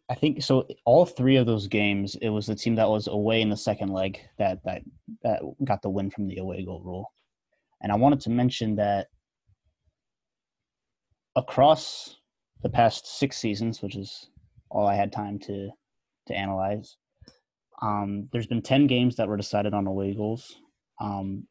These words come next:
five of those teams that took victories were home in the second leg, and the other five were away in the second leg. So it's dead even. But in games that were decided in, in normal time, twenty-six, uh, victories for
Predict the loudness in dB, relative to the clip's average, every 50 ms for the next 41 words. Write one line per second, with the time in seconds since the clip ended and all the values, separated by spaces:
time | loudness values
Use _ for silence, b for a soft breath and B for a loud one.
0 | _ _ _ _ _ _ _ _ _ 2 4 4 4 4 4 2 0 0 0 -2
1 | -2 -4 -2 -2 0 -2 -4 -6 -6 -8 -6 -4 -6 -6 -4 -4 -2 -2 -2 -4
2 | -4 -6 -6 -6 -6 -6 -8 -8 -6 -6 -6 -6 -6 -8 -10 -12 -12 -10 -10 -10
3 | -8 -6 -6 -6 -6 -6 -6 -10 -12 -10 -8 -8 -10 -10 -10 -10 -8 -8 -8 -10
4 | -12 -14 -14 -12 -12 -10 -12 -12 -12 -14 -14 -12 -12 -10 -10 -10 -12 -12 _ _
5 | _ _ _ _ _ _ _ _ _ -14 -14 -14 -14 -10 -8 -8 -8 -6 -8 -14
6 | -16 _ -18 -20 -20 _ _ _ _ _ _ _ _ _ -6 -6 -6 -6 _ _
7 | _ _ -6 -4 -4 -2 0 0 2 0 0 0 2 0 0 2 2 0 0 0
8 | -2 -2 2 4 4 4 6 4 2 0 0 -2 -2 -2 -2 -2 -4 -4 -4 -4
9 | 0 2 4 4 6 4 4 2 0 -4 -6 -6 -6 -6 -8 -10 -14 _ _ -20
10 | -20 -20 -20 -20 -20 _ _ _ _ _ _ _ _ _ _ _ -20 -20 _ -16
11 | -6 0 4 6 8 6 6 4 2 -2 -2 -2 -4 -12 -12 -12 -16 _ _ _
12 | _ _ _ _ _ -10 -2 0 0 2 2 -2 -2 -2 -2 0 2 2 2 2
13 | 0 -2 -6 -8 -4 -2 -2 -2 -2 -4 -6